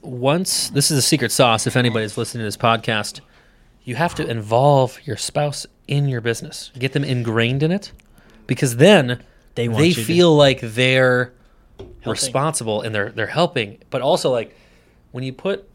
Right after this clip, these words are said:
Speaker 1: some of the responsibility on them, it allows them to feel not only a part, but it's very understanding for them to,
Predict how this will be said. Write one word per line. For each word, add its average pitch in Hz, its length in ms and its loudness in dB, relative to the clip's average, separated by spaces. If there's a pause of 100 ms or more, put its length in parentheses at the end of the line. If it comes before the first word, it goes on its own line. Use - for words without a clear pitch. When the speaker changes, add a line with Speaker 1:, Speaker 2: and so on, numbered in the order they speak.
(140)
Speaker 1:
some 165 160 -6
of 139 40 0
the 131 60 0
responsibility 127 680 2
on 110 160 -4
them, 110 400 -2 (1400)
it 143 100 2
allows 143 560 2
them 135 400 0
to - 160 -6
feel 123 600 -4
not 127 160 2
only 127 220 -2
a - 100 -8
part, 123 480 -2
but 110 320 -4
it's - 160 -8
very 123 380 2
understanding 123 640 -2
for 110 120 -12
them 101 160 -8
to, 101 200 -14